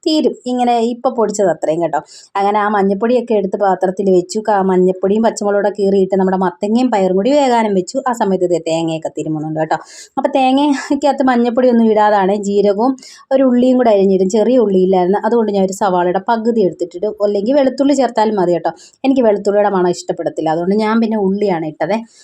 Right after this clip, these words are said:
അങ്ങനെ നല്ലപോലെ ഒന്ന് അരച്ചൊക്കെ എടുക്കുന്നുണ്ട്. പിന്നെ എന്തെങ്കിലും, ഉം, തോരനോ മെഴുക്കുരട്ടി എന്തെങ്കിലും വെക്കാമെന്ന് വിചാരിച്ച് ദേ ഈ വഴുതനങ്ങ എടുത്തപ്പോഴത്തേക്കിനും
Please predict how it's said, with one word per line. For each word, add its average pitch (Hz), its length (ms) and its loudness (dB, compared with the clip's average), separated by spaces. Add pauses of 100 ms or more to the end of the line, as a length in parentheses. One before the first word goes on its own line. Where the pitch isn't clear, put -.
(200)
അങ്ങനെ 196 300 0
നല്ലപോലെ 190 500 2
ഒന്ന് 180 200 2
അരച്ചൊക്കെ 175 400 -8 (100)
എടുക്കുന്നുണ്ട്. 170 500 0 (140)
പിന്നെ 254 220 2
എന്തെങ്കിലും, 226 440 0 (260)
ഉം, 226 80 2 (100)
തോരനോ 190 440 0
മെഴുക്കുരട്ടി 180 480 -2
എന്തെങ്കിലും 202 400 0
വെക്കാമെന്ന് 196 320 -2
വിചാരിച്ച് 185 320 -2 (340)
ദേ 262 120 0
ഈ 254 100 2
വഴുതനങ്ങ 226 480 2
എടുത്തപ്പോഴത്തേക്കിനും 196 680 -2